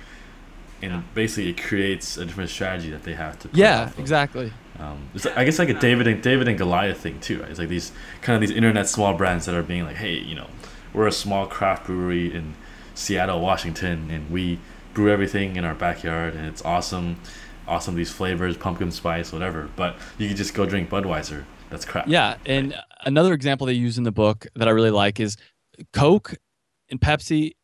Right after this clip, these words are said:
Speaker 2: and at the time of the book, Royal Crown Soda were the three biggest selling, like, Coke type sodas. And they said that, look, if you're number one and you're Coke, your advertising should represent that fact. You should say,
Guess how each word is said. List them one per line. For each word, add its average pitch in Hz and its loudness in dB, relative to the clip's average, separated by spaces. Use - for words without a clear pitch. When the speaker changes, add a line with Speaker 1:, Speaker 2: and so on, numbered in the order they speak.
Speaker 2:
and 120 2
at 123 0
the 135 -14
time 143 0
of 139 0
the 127 0
book, 120 0
Royal 123 6
Crown 113 2
Soda 107 6
were 127 4
the 117 8
three 143 6
biggest 123 6
selling, 107 6
like, 110 2
Coke - 0
type 117 0
sodas. 117 0
And 123 -6
they 151 -2
said 202 2
that, 151 4
look, 139 4
if - -2
you're 170 8
number 190 8
one 117 4
and 123 2
you're 127 4
Coke, - 2
your 156 6
advertising 147 2
should 110 -2
represent 117 0
that 117 -2
fact. 117 -4
You 127 2
should 127 -4
say, 123 6